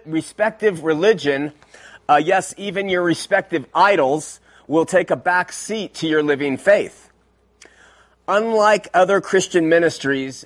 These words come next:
Aletheia Ministries does not care at all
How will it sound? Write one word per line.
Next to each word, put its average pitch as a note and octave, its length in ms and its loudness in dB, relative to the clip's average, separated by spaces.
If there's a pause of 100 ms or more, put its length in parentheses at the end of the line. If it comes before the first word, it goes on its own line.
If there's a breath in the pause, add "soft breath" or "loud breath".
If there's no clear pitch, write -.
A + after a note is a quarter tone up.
(120)
Aletheia F3+ 480 0
Ministries C#3+ 680 0
does F3 520 2
not D#3+ 380 -2
care A2+ 460 0 (200)
at D#3+ 220 4
all A2+ 380 2